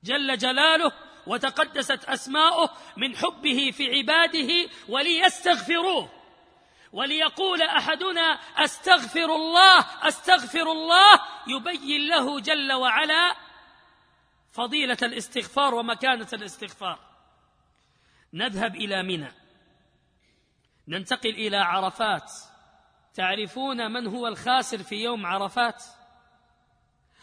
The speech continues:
ومن هو التعيس في يوم عرفات؟ يقول أحد السلف: "أتعس الناس في يوم عرفات من ظن"، مجرد ظن،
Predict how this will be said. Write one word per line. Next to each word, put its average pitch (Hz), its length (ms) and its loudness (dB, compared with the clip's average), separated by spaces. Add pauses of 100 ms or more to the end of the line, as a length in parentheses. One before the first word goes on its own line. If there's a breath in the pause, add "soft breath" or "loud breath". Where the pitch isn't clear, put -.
(140 loud breath)
ومن 226 300 -4
هو 254 200 -4
التعيس 233 600 -6
في 226 80 -8
يوم 220 280 -4
عرفات؟ 214 580 -2 (2000)
يقول 240 400 -4
أحد 240 320 -2
السلف: 247 480 -4 (100)
"أتعس 220 540 -4
الناس 220 580 -8
في 214 100 -10
يوم 214 360 -6
عرفات 202 580 -6 (320 loud breath)
من 202 300 -10
ظن"، 180 500 -6 (800)
مجرد 175 460 -8
ظن، 160 360 -8